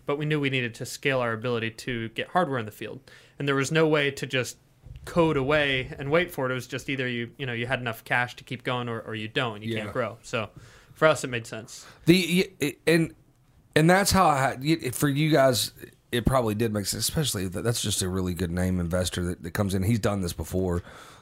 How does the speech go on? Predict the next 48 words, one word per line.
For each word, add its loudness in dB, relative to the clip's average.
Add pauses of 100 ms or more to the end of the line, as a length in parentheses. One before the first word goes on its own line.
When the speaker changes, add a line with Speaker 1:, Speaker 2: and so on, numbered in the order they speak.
Speaker 2:
a 0
bunch, 0
so 2 (300)
he -10
probably 2
gives 0
you -2
good 0
advice. -2 (320)
But 0 (640)
I've 2
talked 2
to 2
other 2
people 0
at -2
the -8
Tech 2
Village 0
and -2
at -2
Switchyard, -2 (100)
and, -4
and -2 (340)
one 2
of 2
my, 2
uh, 0 (680)
advice 2
to -2
them, 2
they, 0
they -4 (260)
always 0
ask -2
me, -2
"Do -2
you 6
have 2
any 0
advice?" 0
You -4
know, 0
I'm 0
like, -2
"Yeah, 4
I 0
mean, -2